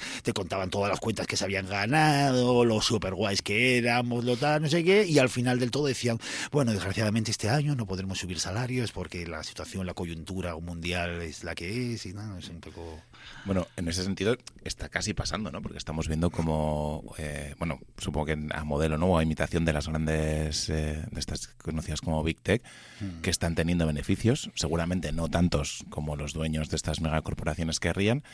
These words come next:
Speaker 2: y bus-, usándose en que están ganando menos de lo que tenían planeado, menos de lo que querrían, están practicando, ¿no? Eh, eh, despidos o
Speaker 1: Hmm.
Speaker 2: recortes en la plantilla, ¿no? Aquí en, en, en Amazon hemos visto que afectan, ¿no? a las, a las sedes que hay aquí en, en Cataluña.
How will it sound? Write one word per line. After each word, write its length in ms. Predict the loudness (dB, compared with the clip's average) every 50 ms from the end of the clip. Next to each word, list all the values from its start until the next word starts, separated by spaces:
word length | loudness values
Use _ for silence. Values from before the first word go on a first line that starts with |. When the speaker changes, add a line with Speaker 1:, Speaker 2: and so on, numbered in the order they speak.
| -20 -20 -20 -20 -12 -4
Speaker 2:
y 160 | 0 2 4 4
bus-, 180 | 4 2 2 0
usándose 720 | -2 -2 2 2 2 4 4 2 2 0 -4 -4 -8 -10 -8
en 480 | -8 -6 -6 -6 -6 -6 -8 -10 -12 -16 _ _ _ -12 -8
que 120 | -8 -6
están 340 | -4 -4 -2 -2 -2 -2 0
ganando 340 | 0 2 2 2 4 4 4
menos 480 | 4 4 4 4 4 2 0 -4 -6
de 140 | -4 -4 -4
lo 100 | -4 -6
que 80 | -8 -8
tenían 320 | -8 -6 -4 -4 -6 -4
planeado, 380 | -6 -4 -2 0 0 0 0 -2
menos 320 | -2 -2 0 0 0 0
de 80 | 0 -2
lo 80 | -2
que 120 | -2 -2 -4
querrían, 340 | -2 0 0 0 -2 -2 -4
están 260 | -6 -4 -4 -4 -4
practicando, 800 | -4 -6 -6 -6 -8 -6 -6 -6 -4 -4 -4 -4 -4 -4 -4 -4 -4
¿no? 200 | -4 -2 -2 -2
Eh, 260 | -2 -4 -4 -6 -8 -10 -14 -14 -12
eh, 420 | -10 -10 -8 -8 -8 -8 -10 -8
despidos 580 | -8 -8 -4 -2 0 2 4 6 6 6 4 4
o 60 | 0
Speaker 1:
Hmm. 40 | -2
Speaker 2:
recortes 340 | 0 0 -2 -2 0 0 0
en 60 | 0
la 80 | -2 -4
plantilla, 420 | -4 -6 -4 -4 -2 0 0 2
¿no? 160 | 2 2 2
Aquí 160 | 0 0 -2
en, 260 | -2 -2 -2 -2 -2 -6 -8 -6
en, 320 | -6 -6 -4 -4 -6 -6
en 120 | -6 -6 -6
Amazon 300 | -6 -8 -8 -8 -8 -8
hemos 180 | -8 -8 -8
visto 300 | -8 -8 -6 -2 -2 -2
que 200 | 0 0 -2 -2
afectan, 400 | -2 -4 -4 -6 -8 -6 -6 -2
¿no? 80 | 0 0
a 40 | 0
las, 200 | 0 -2 -4 -6
a 100 | -8 -8
las 160 | -8 -6 -6
sedes 220 | -4 -4 -4 -4
que 100 | -4 -4
hay 60 | -4 -4
aquí 180 | -4 -4 -2 -2
en, 160 | -2 -2 -4 -6 -20 -20 -20 -20 -20 -20 -20 -20 -20 -10 -2
en 140 | 0 0 2
Cataluña. 500 | 2 2 2 4 4 4 4 4 4